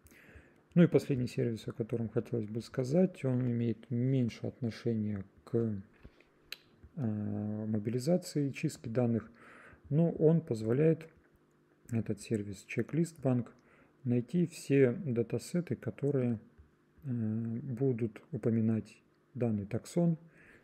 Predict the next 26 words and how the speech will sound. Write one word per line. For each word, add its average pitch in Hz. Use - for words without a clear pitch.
родовое 120
или 117
видовое 113
название. 123
К -
примеру, 110
вот 107
птерис, -
папоротник, 120
мы 120
производим 120
поиск, 180
он 160
в -
сети -
интернет 131
находит 123
все -
упоминания 113
датасетов, 123
специализированных 127
баз 123
данных, 120
источников, 127
которые 143
содержат 120